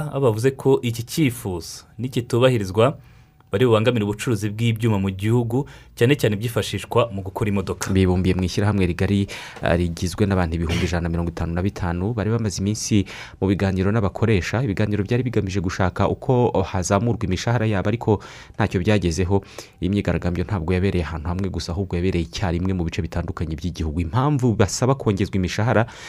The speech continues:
Speaker 2: ni uko ifaranga ry'iki gihugu ryataye agaciro cyane mu myaka ibiri ishize, ku buryo amafaranga bahembwa ngo barajya ku isoko ntibagire ikintu bazana.
Speaker 1: Usibye no guta agaciro kw'ifaranga, inganda zikora ibyuma muri Afurika y'Epfo, cyane cyane zikora imodoka, nazo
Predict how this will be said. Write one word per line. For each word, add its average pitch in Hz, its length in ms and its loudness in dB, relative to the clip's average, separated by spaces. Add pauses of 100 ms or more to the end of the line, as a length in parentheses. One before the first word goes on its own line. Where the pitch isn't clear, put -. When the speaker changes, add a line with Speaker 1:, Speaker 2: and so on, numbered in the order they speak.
(180)
Speaker 2:
ni 107 80 4
uko 107 80 -4
ifaranga 107 320 0
ry'iki 104 320 -2
gihugu 113 240 2
ryataye 101 320 0
agaciro 90 320 -2
cyane 85 240 -4
mu 90 80 0
myaka 98 320 -2
ibiri 82 160 -2
ishize, 90 240 -2
ku - 160 -8
buryo 101 160 0
amafaranga 87 480 -2
bahembwa 90 480 -2 (480)
ngo 98 80 0
barajya 98 240 2
ku - 80 -4
isoko 104 240 -2
ntibagire 104 260 2
ikintu 76 300 -4
bazana. 80 400 -2 (580)
Speaker 1:
Usibye 139 300 2
no 143 120 4
guta 139 160 2
agaciro 131 400 2
kw'ifaranga, 98 680 0 (100)
inganda 117 260 4
zikora 101 300 -2
ibyuma 104 240 0
muri 107 160 2
Afurika 107 400 -2
y'Epfo, 104 400 -2
cyane 117 240 2
cyane 110 200 -2
zikora 101 280 -2
imodoka, 104 400 -2
nazo 104 320 2